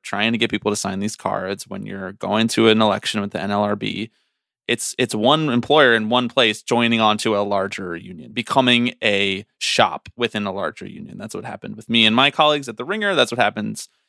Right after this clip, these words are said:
in most places at most employers. But this is so different. So I'm curious, you know, widening the scope a little bit, does this remind you of anything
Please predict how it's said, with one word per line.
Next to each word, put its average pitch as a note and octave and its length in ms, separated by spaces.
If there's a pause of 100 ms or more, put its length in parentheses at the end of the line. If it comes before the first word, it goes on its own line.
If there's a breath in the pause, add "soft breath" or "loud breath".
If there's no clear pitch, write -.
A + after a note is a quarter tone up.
(140)
in F3+ 200
most F3+ 260
places C#3+ 480
at A#2 180
most A#2 300
employers. A2 560
But - 80
this C3+ 140
is C#3+ 100
so C3+ 120
different. B2 360
So B2 100
I'm A#2+ 80
curious, G3 420 (360)
you C#3+ 80
know, A2 100
widening B2 460
the G#2+ 80
scope - 260
a B2 60
little A2 240
bit, G2 240
does A2+ 140
this D3 180
remind A#2+ 320
you A#2 120
of G#2+ 80
anything G#2 840